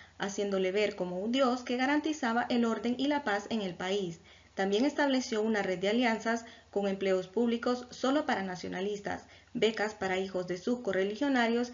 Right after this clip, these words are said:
y reparto de tierras nacionales. Por mucho tiempo tuvo el apoyo de la United Fruit Company, ya que el gobierno reprimía todas las huelgas de los trabajadores de las bananeras y encarcelaba a sus líderes.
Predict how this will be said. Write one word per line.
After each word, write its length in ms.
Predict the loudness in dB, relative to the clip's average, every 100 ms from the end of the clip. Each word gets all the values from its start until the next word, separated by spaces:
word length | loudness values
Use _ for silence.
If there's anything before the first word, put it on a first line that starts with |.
| -12 -4
y 120 | 2
reparto 480 | 2 4 0 0 0
de 100 | 0
tierras 300 | -2 -4 -4
nacionales. 720 | -8 -6 -6 -4 -6 -8 -14 -20 -20 -18 -2
Por 140 | 2
mucho 300 | 4 4 2
tiempo 380 | 2 2 2 0
tuvo 260 | 0 4 4
el 60 |
apoyo 400 | 4 2 2 2
de 80 | 2
la 100 | 2
United 480 | 2 0 -2 -2 -4
Fruit 220 | -4 -4
Company, 520 | -2 -2 0 0 0 -2 -12 -6
ya 200 | 2 2
que 120 | 2
el 100 | 2
gobierno 440 | 2 2 2 0 0
reprimía 580 | -2 -2 -2 0 0 -2
todas 280 | 2 4
las 180 | 2 0
huelgas 360 | 0 0 0 0
de 100 | -2
los 140 | -4
trabajadores 640 | -6 -6 -6 -4 -2 -2 -2
de 100 | -4
las 200 | -4 -4
bananeras 640 | -6 -4 -4 -4 -6 -12 -20 -16 -2
y 120 | 0
encarcelaba 680 | 0 0 0 2 4 2 2
a 140 | 0
sus 220 | -4 -4
líderes. 560 | -2 0 0 0 -6